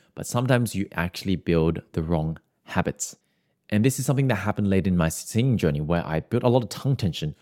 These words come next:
I was kinda singing like this <laughs> a lot of the times, and it ended up not serving me when I was singing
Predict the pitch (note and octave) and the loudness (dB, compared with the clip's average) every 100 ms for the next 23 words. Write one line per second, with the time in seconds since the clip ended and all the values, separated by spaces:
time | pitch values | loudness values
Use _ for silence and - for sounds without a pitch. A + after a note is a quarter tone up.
0 | _ - F#3 - A3+ A#3 F#3 - A3 G#3+ | _ 4 4 8 8 8 6 6 6 8
1 | G3+ F#3+ E3 G3+ - C#3+ - E3+ D3 D3 | 8 8 8 6 6 2 4 4 8 8
2 | D#3 D#3 C3 F#3+ E3 G3 B2+ - - - | 8 6 6 6 6 6 4 2 -6 0
3 | A2+ A#2+ C3+ D#3 C3 A2+ A#2 G#2 G2+ G2+ | 4 6 6 8 6 4 4 2 6 4
4 | - _ - G#2 F2+ F2+ F2 F2 E2 D#2+ | 2 _ -2 2 4 4 2 4 4 4
5 | D#2+ D#2+ - E2+ D#2+ E2 | 4 2 2 2 2 0